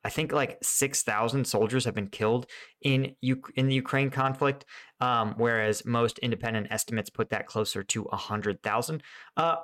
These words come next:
Russia has said sixty-three soldiers were killed by a Ukrainian strike in the Donetsk region. Um, and we'll, let, we'll plot real quick where this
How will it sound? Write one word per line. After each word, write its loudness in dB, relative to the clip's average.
Russia 2
has 0
said 2
sixty-three 0
soldiers 4
were 0
killed 0
by 2
a 2
Ukrainian 2
strike 0
in 2
the 0
Donetsk -2
region. -2
Um, 2
and 0
we'll, 4
let, 2
we'll 4
plot 0
real 6
quick 0
where 4
this 4